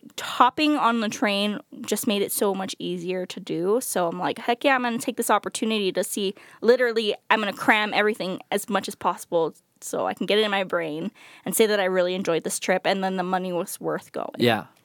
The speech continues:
Speaker 2: So what's the next place you went then?
Speaker 1: So we went back to Swindon to get another free night's rest. <laughs> And then we went to Cardiff, um, which is in Wales.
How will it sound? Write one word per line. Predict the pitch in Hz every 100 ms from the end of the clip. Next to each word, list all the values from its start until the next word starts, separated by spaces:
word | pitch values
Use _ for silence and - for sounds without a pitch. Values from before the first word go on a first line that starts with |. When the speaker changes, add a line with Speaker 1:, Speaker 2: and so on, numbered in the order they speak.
| _ _ - -
Speaker 2:
So | - 156
what's | 139 127
the | 131
next | 120 113
place | - 113 -
you | 110
went | 98
then? | 95 98 - -
Speaker 1:
So | - 277 269
we | 254 302
went | 302 349
back | 294 311
to | - 285 262
Swindon | - - 240 233 233 240 226 202 208 226 269 - - -
to | 269
get | 240 226
another | 220 208 220 220 _
free | - 208
night's | 208 196 -
rest. | 190 165 - - - _ -
<laughs> | 294 349 349 415 349 - 339 -
And | 247 262
then | 254 247 247 - _ _ _ _ _ _ _ _ -
we | 233
went | 233 247 247
to | - 185
Cardiff, | - 220 202 208 294 403 - - - - - -
um, | 214 208 202 196 - _ _
which | 220 226 226
is | 226 214 -
in | 196
Wales. | 220 330 101 - -